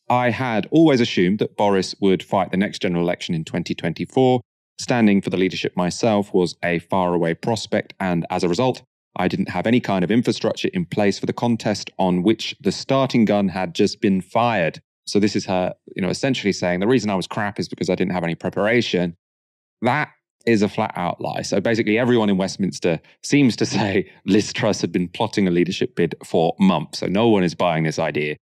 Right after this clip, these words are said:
that she was completely taken by surprise because she was so committed to her job as Foreign Secretary. She was known to have been manoeuvring for a very long time. So that excuse falls flat. Most of the article is about the aftermath of the mini budget,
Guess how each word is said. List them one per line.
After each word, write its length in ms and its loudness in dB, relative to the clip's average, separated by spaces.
that 100 0
she 100 -2
was 100 0
completely 380 0
taken 280 -4
by 120 -4
surprise 460 -2
because 200 -10
she 100 -4
was 160 0
so 380 2
committed 480 0
to 140 0
her 140 -2
job 320 -2
as 220 -4
Foreign 260 -2
Secretary. 440 -4
She 120 -2
was 120 2
known 220 -2
to 80 -8
have 120 -10
been 160 -4
manoeuvring 520 -2
for 200 2
a 80 -4
very 280 0
long 180 -4
time. 220 -8
So 100 -12
that 140 -2
excuse 600 0
falls 680 0
flat. 540 0
Most 160 2
of 40 -12
the 80 4
article 300 -2
is 120 0
about 220 -4
the 220 -4
aftermath 760 -2
of 300 0
the 120 0
mini 440 0
budget, 520 0